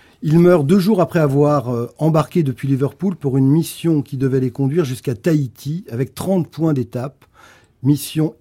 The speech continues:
immense sur le plan géographique et très importante sur le plan politique, où Joseph Aquin et son épouse devaient aller porter la parole de la France libre et, euh, remplir un rôle également diplomatique.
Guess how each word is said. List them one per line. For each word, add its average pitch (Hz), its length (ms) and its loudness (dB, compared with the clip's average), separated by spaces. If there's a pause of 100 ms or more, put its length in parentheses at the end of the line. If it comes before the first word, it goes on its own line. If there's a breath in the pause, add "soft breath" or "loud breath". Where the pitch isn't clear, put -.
immense 190 720 0
sur 135 140 -6
le 123 80 -2
plan 131 160 -4
géographique 123 760 -4
et - 80 -6
très 196 260 0
importante 165 460 -2
sur 139 100 -6
le 120 80 -2
plan 156 180 -4
politique, 139 580 -6 (440 loud breath)
où 175 320 -2
Joseph 160 320 0
Aquin 156 380 -2
et 190 60 -2
son 151 200 0
épouse 147 400 -4
devaient 131 240 0
aller 131 180 0
porter 139 380 -2
la 147 100 2
parole 156 340 2
de 139 80 -2
la 123 120 -2
France - 300 -10
libre 160 260 -6 (440 loud breath)
et, 160 260 4
euh, 131 180 -6
remplir 127 360 -2
un 127 80 0
rôle 147 220 -2
également 135 320 0
diplomatique. 131 840 -2